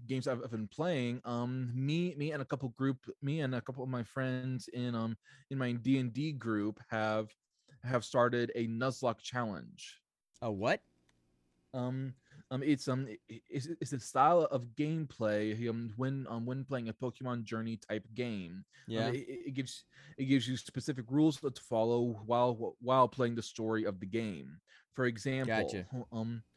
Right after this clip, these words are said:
Speaker 1: um, for example, when, um, when you're traveling, you, you, um, you, you, you have to catch the first Pokemon you find, uh, um, um, on each route and each named area you find.
Speaker 2: Yeah.
Speaker 1: And, and you can only catch that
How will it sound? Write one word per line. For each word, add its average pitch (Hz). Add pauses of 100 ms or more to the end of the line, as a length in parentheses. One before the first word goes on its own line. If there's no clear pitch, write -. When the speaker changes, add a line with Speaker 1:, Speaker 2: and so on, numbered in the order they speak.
(380)
Speaker 1:
um, 113
for 120
example, 107
when, 123
um, 113
when 127
you're 135
traveling, 131
you, 123 (260)
you, 120 (140)
um, 120 (120)
you, 127 (180)
you, 120 (100)
you -
have 131
to 156
catch 123
the 110
first -
Pokemon 143
you 131
find, 107 (400)
uh, 131
um, 127 (160)
um, 113
on 123
each 135
route 117
and 117
each 123
named 117
area 107
you 107
find. 92 (120)
Speaker 2:
Yeah. 110
Speaker 1:
And, 123
and 143
you 135
can 135
only 143
catch 156
that 123